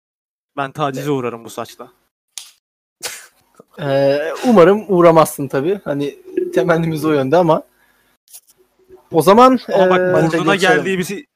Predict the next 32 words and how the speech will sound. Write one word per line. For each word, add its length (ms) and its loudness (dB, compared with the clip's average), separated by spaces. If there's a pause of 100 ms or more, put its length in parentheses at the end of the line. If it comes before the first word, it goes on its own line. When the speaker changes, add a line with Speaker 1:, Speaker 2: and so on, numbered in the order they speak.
Speaker 1:
fotoğraf 500 -6
var 160 -6
böyle. 140 -12
Tam 320 -10
burnuna 360 -14
geliyor. 240 -14
O 40 -4
olabilir 500 -4
ama. 260 -14 (1400)
Speaker 2:
Yani 320 -2
yap-, 260 4
çok 220 0
yapmak 300 4
istiyorsan 400 2
yap 320 4
Emre. 380 0
Ben 280 2 (280)
arkandayım, 640 0
destekliyorum 580 0
Speaker 1:
<laughs> 0 -
Speaker 2:
seni. 240 -8 (540)
Speaker 1:
Yani 260 -12
şimdi 640 -4 (400)
Arsenal 460 -6
kaç 280 -4
maç 220 -4
kazanacak 520 -6
ve 160 -4
dünyaya 420 -4 (260)
ne 140 -4
kadar 300 0
ağaç, 440 -2